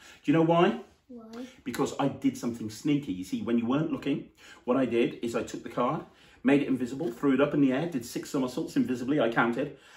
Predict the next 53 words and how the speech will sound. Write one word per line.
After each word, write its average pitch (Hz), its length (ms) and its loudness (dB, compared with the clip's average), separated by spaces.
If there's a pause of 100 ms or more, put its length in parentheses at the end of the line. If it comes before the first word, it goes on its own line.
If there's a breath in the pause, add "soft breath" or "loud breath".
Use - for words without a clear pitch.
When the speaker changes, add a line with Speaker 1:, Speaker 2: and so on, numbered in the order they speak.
(140)
Speaker 1:
and 131 180 2
right 180 220 6
there 139 120 6
underneath 131 440 4
the 120 240 2
wallet, 127 360 2
there's 135 140 -2
one 135 220 2
card 135 220 4
and 139 60 6
Speaker 2:
There - 140 10
Speaker 1:
one - 80 8
Speaker 2:
it - 40 4
Speaker 1:
card - 180 8
Speaker 2:
is. - 20 12
Speaker 1:
only. 170 320 8
<laughs> - 0 -
There 190 320 4
it - 80 2
is, 175 240 2
the 175 180 2
Ace 160 160 -6
of 139 100 -2
Spades. 170 520 8 (360 loud breath)
Now, 175 360 10
you 240 180 12
lost - 400 10
because 160 280 4
I 156 100 10
knew 147 140 12
where 135 180 8
it 123 80 0
was 113 160 0
and 107 100 2
you 110 100 0
didn't, 127 420 4
but 151 280 8 (260 loud breath)
would 160 100 4
you 208 60 6
like 214 160 8
to 175 60 -4
know 175 100 6
how 165 140 4
that 170 140 2
trick - 160 -4
works? - 400 2 (180)
Speaker 2:
Yeah. 247 180 -16
Speaker 1:
It's - 260 -12
really 196 200 4
simple, - 440 -2
really, 156 400 8
really 110 180 4
simple. - 320 -10